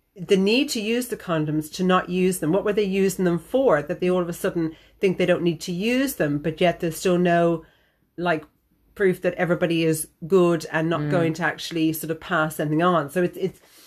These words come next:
Speaker 1: I,
Speaker 2: I
Speaker 1: I find
Speaker 2: think
Speaker 1: that
Speaker 2: what, well,
Speaker 1: fascinating.
Speaker 2: but I, I think what it boils down to is, is comf-, comfort level with people and
Speaker 1: Yeah.
Speaker 2: also, uh, trust.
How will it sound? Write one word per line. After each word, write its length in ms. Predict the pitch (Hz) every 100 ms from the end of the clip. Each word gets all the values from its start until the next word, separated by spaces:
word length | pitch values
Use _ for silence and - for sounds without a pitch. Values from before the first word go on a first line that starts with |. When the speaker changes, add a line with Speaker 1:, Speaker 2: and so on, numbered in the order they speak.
| - -
Speaker 1:
I, 60 | 180
Speaker 2:
I 140 | 330
Speaker 1:
I 40 |
find 180 | 415 381 170
Speaker 2:
think 100 | -
Speaker 1:
that 100 | 185
Speaker 2:
what, 140 | 208
well, 180 | 214 170
Speaker 1:
fascinating. 220 | 170 -
Speaker 2:
but 100 | 202
I, 180 | 190 185 -
I 80 | 175
think 240 | 175 160
what 140 | 147 135
it 100 | - - _ _ _
boils 260 | 147 143 135
down 220 | 135 135
to 180 | - 139
is, 240 | 123 - -
is 200 | 135 -
comf-, 680 | - - 175 185 - - _
comfort 460 | 185 202 185 113 143
level 320 | 139 135 127
with 300 | 131 156 -
people 320 | 156 139 120
and 160 | 139 135
Speaker 1:
Yeah. 60 |
Speaker 2:
also, 600 | 143 151 170 147 127 127 - _ - - _ _ -
uh, 320 | 165 143 139
trust. 600 | - - 139 165 - -